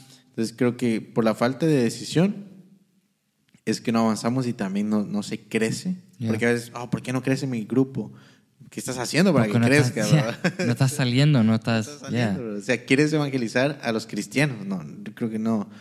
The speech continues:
Speaker 1: No, tienes que ir, ok, tengo que ir allá afuera.
Speaker 2: Ya.
Speaker 1: Son los que necesitan venir.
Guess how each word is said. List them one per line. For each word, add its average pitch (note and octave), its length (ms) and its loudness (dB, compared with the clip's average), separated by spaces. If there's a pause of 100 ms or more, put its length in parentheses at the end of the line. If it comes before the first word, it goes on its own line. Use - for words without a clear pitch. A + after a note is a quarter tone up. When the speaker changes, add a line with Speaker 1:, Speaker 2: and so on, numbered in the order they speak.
(380)
Speaker 1:
No, A2 420 2 (220)
tienes A#2 240 0
que A#2 120 -6
ir, A#2+ 440 -4
ok, - 160 -10 (360)
tengo G2+ 140 -10
que A#2+ 120 -8
ir A2+ 40 -2
allá G#2+ 140 -2
afuera. A2+ 420 -2 (120)
Speaker 2:
Ya. G2 260 -4 (120)
Speaker 1:
Son - 140 -8
los G#2+ 100 0
que B2 100 0
necesitan A2+ 520 -2
venir. F#2+ 280 -4